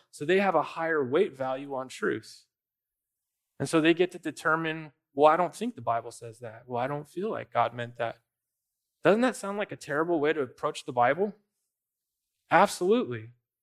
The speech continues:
It's not what God's word says. And our feelings do lie to us. And our feelings do let us down.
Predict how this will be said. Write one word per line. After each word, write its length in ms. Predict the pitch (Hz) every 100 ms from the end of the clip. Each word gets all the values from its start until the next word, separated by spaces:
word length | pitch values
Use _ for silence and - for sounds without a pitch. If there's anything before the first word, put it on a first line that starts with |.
| _ _ _
It's 200 | 170 170
not 300 | 160 160 185
what 160 | 196 196
God's 300 | 147 160 147
word 280 | 143 151 -
says. 640 | 190 233 113 113 - _ _ _ _ _ -
And 100 | 147
our 120 | 170
feelings 500 | 165 170 180 196 160
do 260 | 143 160 175
lie 220 | 170 233
to 140 | 165
us. 400 | 107 - - - _ -
And 120 | 160
our 80 | 170
feelings 420 | - 170 185 175
do 240 | 139 143 175
let 180 | 139
us 120 | 160 -
down. 460 | 180 240 147 123